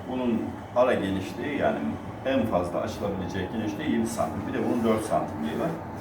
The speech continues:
Bu yedi santimliği, e, yedi santimlik o, yedi santim olmasının özelliği şu: bununla su tesisatçıları,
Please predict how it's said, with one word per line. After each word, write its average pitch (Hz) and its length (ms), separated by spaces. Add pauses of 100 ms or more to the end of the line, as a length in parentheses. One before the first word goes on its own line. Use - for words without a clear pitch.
(300)
Bu 123 40
yedi 135 140
santimliği, 135 600
e, 117 680
yedi 113 120
santimlik 127 540
o, 123 220
yedi 117 120
santim 117 360
olmasının 120 520 (140)
özelliği 113 380
şu: 131 280
bununla 131 360 (2000)
su 165 120
tesisatçıları, 113 640